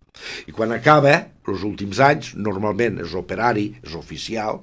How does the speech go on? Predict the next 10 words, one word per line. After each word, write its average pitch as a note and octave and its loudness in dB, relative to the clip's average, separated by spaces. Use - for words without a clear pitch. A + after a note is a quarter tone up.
de - -14
segona, G2+ -4
primera, F#2 -6
el G2 -6
que A2 -8
sigui, B2+ 0
i B2 0
cotitza F2 -6
més. C#2+ -12
Pues, A#2 4